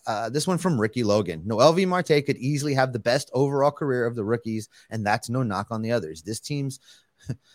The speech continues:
future is blindingly bright." I think that's great. That needs to be a Cincy, Cincy shirts. Are you listening? Bi-, blindingly bright, the Reds rookie class. I love it. Uh, the look, rookie of the year votes are gonna be really interesting, guys. Um, I, I feel like,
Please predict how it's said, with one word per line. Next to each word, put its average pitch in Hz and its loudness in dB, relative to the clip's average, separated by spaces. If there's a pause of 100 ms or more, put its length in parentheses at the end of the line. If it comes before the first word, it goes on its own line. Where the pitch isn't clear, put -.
(180)
future 165 -2
is 135 2
blindingly 208 4
bright." 131 0
I 139 2
think 147 -2
that's 135 0
great. 113 0 (120)
That 143 0
needs 160 0
to 135 -8
be 131 0
a 117 0 (120)
Cincy, 180 -2 (140)
Cincy 226 0
shirts. - 0 (500)
Are 151 0
you 156 0
listening? 175 -4 (120)
Bi-, 151 -2
blindingly 220 0
bright, 143 0 (180)
the 101 -6
Reds 127 0
rookie 131 -8
class. 101 -4
I 104 -10
love 120 -2
it. 92 -8 (360)
Uh, 117 0
the 139 0
look, 214 6
rookie 277 0
of 277 2
the 185 2
year 170 6
votes 131 0
are 120 -4
gonna 127 -2
be 123 0
really 120 0
interesting, 101 -6
guys. 87 -2
Um, 90 -6 (140)
I, 117 -2
I 127 2
feel 156 0
like, 143 2